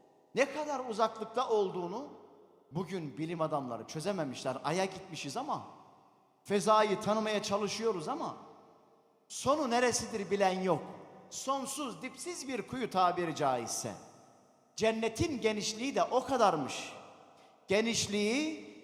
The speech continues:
yer ile gökler arası kadar. "Cennetime koşun." buyuruyor Allahu Teala. İşte bu ayete dönersek, dilediğimiz yerinde kalmak üzere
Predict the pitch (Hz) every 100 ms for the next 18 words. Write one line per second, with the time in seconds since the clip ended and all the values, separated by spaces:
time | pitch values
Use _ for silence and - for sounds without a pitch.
0 | - 139 208 269 254 208 202 196 180 151
1 | 147 190 - - 240 220 190 170 160 147
2 | - - 139 143 117 101 - - - 214
3 | 233 226 226 202 165 - 294 - 240 190
4 | 180 156 147 135 135 131 117 - 107 95
5 | 85 - - - - - - - 247 330
6 | 269 220 196 185 185 170 165 151 - 226
7 | 247 - - - - - _ _ _ _
8 | _ _ _ - 185 190 190 190 185 180
9 | 240 240 185 170 170 165 156 143 151 131
10 | - - - 185 208 190 170 175 262 -
11 | - 165 143 139 127